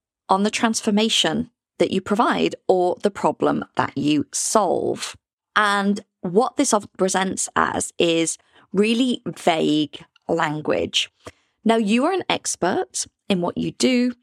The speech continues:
You, in your mind, it's completely obvious how you help people. It's completely obvious why people would hire you. But when we are so familiar with our work and it feels so normal and natural to us,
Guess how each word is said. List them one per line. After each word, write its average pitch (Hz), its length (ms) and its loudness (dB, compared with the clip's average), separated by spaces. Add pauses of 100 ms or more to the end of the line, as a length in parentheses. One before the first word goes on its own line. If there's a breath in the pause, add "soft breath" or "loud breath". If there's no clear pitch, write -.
(240)
You, 285 420 2
in 269 160 2
your 269 140 2
mind, 214 600 0
it's 247 180 -2
completely 285 920 0
obvious - 500 -2
how - 200 0
you 165 160 0
help 160 220 0
people. - 300 -4
It's - 100 -4
completely 311 760 0
obvious 190 360 -2
why - 140 -2
people - 320 -6
would - 140 -6
hire - 180 0
you. - 280 -2 (680 loud breath)
But - 220 2 (220)
when 226 320 2
we 294 160 2
are 254 160 2
so 226 240 0
familiar 190 640 2
with 233 140 0
our 185 140 2
work 170 420 0
and 226 80 2
it - 80 -6
feels 185 300 0
so 165 480 0
normal 185 480 0
and 185 120 -2
natural 175 360 -2
to 190 180 0
us, 247 240 -2